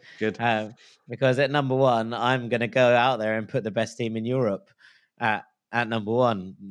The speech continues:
Speaker 2: The best
Speaker 1: Gonna
Speaker 2: team
Speaker 1: put
Speaker 2: left in
Speaker 1: Napoli.
Speaker 2: this competition are Napoli. And they,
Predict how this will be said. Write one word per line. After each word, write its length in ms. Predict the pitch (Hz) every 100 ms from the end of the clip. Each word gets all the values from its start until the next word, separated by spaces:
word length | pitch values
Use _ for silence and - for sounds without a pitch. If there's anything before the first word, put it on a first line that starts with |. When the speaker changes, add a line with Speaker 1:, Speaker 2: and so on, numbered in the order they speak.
| 90 104
Speaker 2:
The 120 | 117
best 360 | - 131 -
Speaker 1:
Gonna 120 | 110 131
Speaker 2:
team 60 |
Speaker 1:
put 80 | 120
Speaker 2:
left 240 | 120 101 -
in 60 |
Speaker 1:
Napoli. 100 | 95
Speaker 2:
this 60 | 92
competition 880 | - 120 113 - 147 139 117 95 90 _ - _ _ _ _ -
are 120 | 117
Napoli. 640 | 113 127 131 98 92 92 - - - - -
And 500 | 123 120 117 113 110 113 120
they, 600 | 123 117 117 113 -